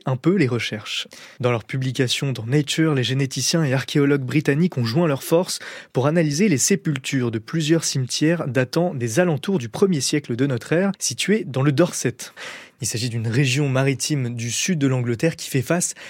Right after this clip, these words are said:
à l'actuel Cotentin et qui est à cette période le principal point d'entrée des importations de biens commerciaux dans l'île de Bretagne. C'est donc un carrefour commercial très actif et qui intéresse particulièrement les archéologues.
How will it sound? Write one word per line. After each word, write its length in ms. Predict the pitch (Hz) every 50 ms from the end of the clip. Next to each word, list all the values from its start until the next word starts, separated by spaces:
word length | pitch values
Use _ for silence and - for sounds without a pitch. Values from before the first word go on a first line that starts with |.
| - - -
à 60 | -
l'actuel 400 | 117 151 170 170 - - 180 151
Cotentin 640 | 127 - 170 165 165 151 139 143 - 175 180 202 196
et 100 | - 131
qui 300 | 104 - - 135 131 147
est 160 | 165 160 -
à 40 | -
cette 220 | - - 170 -
période 420 | - 131 117 117 123 143 160 139 131 - - - - _
le 80 | - 123
principal 640 | 107 - - 190 180 - - 156 131 - 143 131
point 260 | - - - 180 180 170
d'entrée 540 | 151 139 131 131 - - 156 160 175 190 -
des 240 | 127 117 113 104 147
importations 580 | 160 156 - 151 127 - 143 123 - - 185
de 120 | 160 127 117
biens 220 | 113 120 165 175
commerciaux 440 | - 139 127 120 117 104 - - 170
dans 220 | 165 - 123 107
l'île 200 | 110 127 165 160
de 80 | 117 123
Bretagne. 460 | 104 107 110 104 - 131 151 180 170 156 - - - - - - _
C'est 100 | - 113
donc 160 | 104 117 -
un 80 | 107
carrefour 460 | 104 - - 139 - - - 151 139 -
commercial 600 | - 151 139 143 131 120 - - 156 139 135 127
très 300 | - - - 165 151 143
actif 400 | 143 135 139 - 175 185 - -
et 80 | 127
qui 140 | - - -
intéresse 440 | 127 113 - 120 110 147 185 - -
particulièrement 840 | - _ - 190 185 - - 135 - - 131 117 113 101 107 127 135
les 120 | 117 104
archéologues. 520 | 110 101 - - 117 107 - 92 113 120